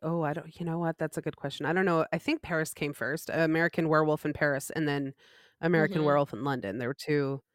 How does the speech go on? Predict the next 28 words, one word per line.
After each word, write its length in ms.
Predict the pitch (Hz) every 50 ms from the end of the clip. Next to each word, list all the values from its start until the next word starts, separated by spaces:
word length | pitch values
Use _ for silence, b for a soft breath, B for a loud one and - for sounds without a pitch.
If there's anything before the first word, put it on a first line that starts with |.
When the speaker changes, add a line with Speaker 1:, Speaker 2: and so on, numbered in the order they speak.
| _ - - _ -
Speaker 2:
Oh, 180 | 208 196 190
okay. 380 | 190 190 208 165 170 165 185 185
Speaker 1:
separate, 60 | 180
those 260 | - 214 269 311 269
ones 220 | 311 330 233 - -
were 120 | 156 151 143 -
great. 380 | 156 151 147 139 143 143 139
The 80 | - 170
transition 560 | - - 214 214 214 202 262 277 - 285 240
between 380 | 190 214 - - 190 170 160 151
human 360 | - - 190 180 185 180 165
and 140 | 160 151 147
werewolf, 600 | 147 151 147 151 151 170 190 196 196 - - - - -
um, 360 | 160 156 147 143 139 127 - _ _ _ _ - - - - - - - _
nowadays 640 | - 175 175 175 175 190 208 196 170 170 156 156 -
super 240 | - - - 196 170
kitschy, 380 | - - 185 - - 160 147 - _ -
but 320 | 170 165 156 147 139 - _ b b b b b b b b b
it 300 | - - - - - -
just, 340 | - 190 180 - - - - 160 - _ _ _ _ -
it 200 | 175 185 175 - _ -
was 200 | 156 175 165 -
such 260 | - 226 262 - -
a 60 | 156
<laughs> 20 |
long 400 | 143 147 165 185 233 220 208 208 180
drawn 380 | - 175 185 180 226 196 185
out 280 | 156 175 202 185 175